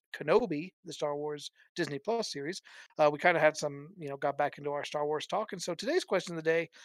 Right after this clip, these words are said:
somewhat related, which is, okay, so now we've seen Kenobi. That was one that we were really waiting for, I think, for a long time. All of us were pretty excited for. But what do you wanna see next? Like, we've s-, got three trilogies worth of movies. We got a bunch of spin-off movies. Now we've had a handful of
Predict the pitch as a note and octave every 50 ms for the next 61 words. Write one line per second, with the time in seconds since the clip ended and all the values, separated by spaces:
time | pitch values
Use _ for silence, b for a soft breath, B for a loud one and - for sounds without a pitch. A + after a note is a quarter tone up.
0 | B B B - - D#4+ D#4 G#3+ F#3 F3 D#3+ D3 D3 D3 D3+ F3 A3+ A3 G#3+ G3+
1 | A#3 - - C4+ A#3 - b b b b b b _ _ _ C#4 C#4 D#4+ B3+ F#3
2 | D#3 - - F3+ G3 G#3+ A3 G#3+ G#3 G3+ E3 - - A#3 A#3 A3 - F#3 F3 E3+
3 | E3+ D#3+ E3 D#3+ E3 F#3 F#3+ F3+ D3 D#3+ E3 E3+ D#3 D#3 D#3+ D3+ D3+ D3+ D3+ D3+
4 | D3 D3 D3+ D3 C#3+ C#3 D3 D3 D3+ D#3 D3+ - - D3 D3 C#3+ B2+ D3 D3 C#3
5 | - - D3 C#3 C#3+ C#3+ D3 C#3 - C#3+ C#3+ C#3 C#3 C#3 C#3 C#3 C#3 C#3 C3+ -
6 | D3 C3+ - D3+ C#3+ C#3 - - - C#3+ C#3 C#3 - - D3 C#3+ C#3 C#3 - B
7 | B B B B B F#3+ G3+ - _ _ _ E3+ E3 C4+ D#4 D#4 - D4 A3 F#3
8 | F#3+ A3 A3 G#3 G3 F#3+ F#3 - - - G3+ F#3 D#3 E3 C#3 D#3 E3+ D#3 - -
9 | - - - - D#3 C#3+ C#3+ C#3 - - B B B B B _ _ - D#3 C#3+
10 | - - - - - - F3+ E3+ E3 F3 - - - - - D#3+ F3 F3 G3+ A3
11 | G#3+ G#3+ G#3+ G3+ - _ _ - - - - G#3 G3+ F#3+ F3+ F3+ F3+ G3 F#3 G#3+
12 | G#3 F#3 F#3+ F3+ E3+ - F3 E3+ F3 F3+ F3 E3+ E3+ F3+ F3 E3 D#3+ D3 D3 C#3+
13 | C#3+ C#3+ E3 F#3+ F#3+ - - - - - A#3 A3 G#3 F#3+ F#3+ F3 F3+ F#3+ F#3 F3+
14 | F#3 F3+ D#3+ D#3+ D3+ D3+ D#3 D3 D3+ D#3+ D3+ D3 C#3+ D3+ D#3 D#3+ E3+ E3+ D#3+ -
15 | F3 D#3+ D#3 D3+ C#3+ -